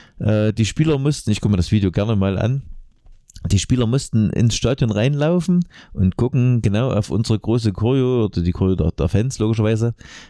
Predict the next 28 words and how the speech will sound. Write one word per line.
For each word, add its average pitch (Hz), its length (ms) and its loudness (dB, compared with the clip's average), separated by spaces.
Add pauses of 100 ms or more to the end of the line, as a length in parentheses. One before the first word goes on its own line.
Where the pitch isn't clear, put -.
(180)
große 107 320 0
F 110 140 -2
S 104 140 -2
V 95 120 2
Zwickau, 127 520 0 (220)
ich - 140 -18
denke 101 240 0
dreitausend 101 460 -2
Leute 117 240 0
waren 127 180 -2
dort, 127 200 -2
ne, 110 140 2
auf 123 120 -6
dem, 107 140 0
diesem 107 580 0
Bereich 127 380 0 (260)
und 101 200 -2
tausend, 117 360 2
wir - 60 -10
durften 107 200 -2
bloß 98 140 0
viertausend 98 480 -2
rein, 135 200 0 (280)
tausend 110 320 0
auf 101 140 -2
dem 92 580 0
überdachten 98 540 0
Bereich. 123 420 0